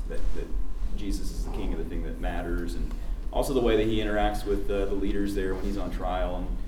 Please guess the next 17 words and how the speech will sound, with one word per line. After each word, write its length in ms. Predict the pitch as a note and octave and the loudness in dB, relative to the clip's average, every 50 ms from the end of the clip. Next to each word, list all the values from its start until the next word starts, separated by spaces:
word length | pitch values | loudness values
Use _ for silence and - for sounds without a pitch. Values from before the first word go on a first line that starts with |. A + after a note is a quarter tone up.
| - - - - - - - - | -4 -4 -4 -4 -4 -6 -4 -4
a 40 | |
couple 180 | - B2 A#2 A#2 | -4 -2 0 0
of 80 | A2 G#2+ | 0 0
them 60 | A2 | 0
he 60 | G#2+ | 0
won't 200 | G2+ G#2 G2+ G#2 | 0 -2 -2 -2
speak 320 | - - G#2 G#2 G2+ - | -2 -2 -4 -4 -4 -4
to 340 | - G2+ F#2+ F#2+ F#2+ F#2+ F#2+ | -2 -2 -2 0 0 0 0
or 80 | F#2+ F#2 | 0 0
even 360 | F#2+ G2 G2 F#2 F#2 F#2 - - - - - - - | -2 -2 -2 -4 -4 -4 -4 -6 -6 -6 -6 -6 -6
sort 120 | - F#2+ F2+ | -6 -4 -2
of 320 | E2 F2 E2+ E2+ - - | -2 -2 -2 -2 -4 -4
pay 120 | - G2+ F2 | -4 -4 -4
any 160 | F2 - - | -4 -4 -4
attention 320 | - - F2+ E2+ F2+ F2+ F2+ | -4 -4 -4 -4 -4 -4 -4
to. 320 | - E2+ - - - - - - - - - - - - - - - - - | -4 -4 -2 -4 -4 -4 -4 -6 -6 -6 -6 -6 -6 -6 -6 -6 -6 -6 -4
Um, 480 | F#2 F2+ F2 F2 F2 F2 F2 F2 - | -4 -4 -2 -2 -2 -4 -4 -4 -4